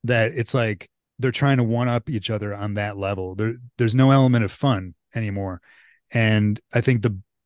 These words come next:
the worst way that you do that is you take out any sort of redeemable character. And so many movies today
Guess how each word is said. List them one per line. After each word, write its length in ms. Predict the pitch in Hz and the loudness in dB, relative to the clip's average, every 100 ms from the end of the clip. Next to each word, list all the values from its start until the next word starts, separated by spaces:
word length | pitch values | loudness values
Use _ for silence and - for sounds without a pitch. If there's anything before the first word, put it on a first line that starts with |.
| _ | _
the 300 | 123 120 104 | 0 2 2
worst 380 | 101 123 131 - | 2 4 4 2
way 180 | 127 123 | 2 2
that 100 | 104 | 0
you 100 | 101 | -4
do 260 | 87 123 | -2 0
that 220 | 135 104 101 | 0 -2 -4
is 140 | 95 | -6
you 60 | 104 | -8
take 300 | - 117 120 | -6 -4 -2
out 280 | 117 113 104 _ _ _ - | -2 -2 -6 _ _ _ -4
any 200 | 156 151 | 0 2
sort 260 | - 139 | 4 4
of 120 | 127 | 4
redeemable 500 | 110 117 113 110 98 | 0 -4 -4 -4 -8
character. 520 | 95 113 104 95 92 85 _ _ _ | -8 -6 -6 -6 -12 -16 _ _ _
And 100 | 117 | -2
so 200 | 104 151 | 4 6
many 180 | 139 143 | 8 8
movies 360 | 135 139 135 113 | 8 8 6 4
today 420 | 127 113 107 110 | 4 4 2 -2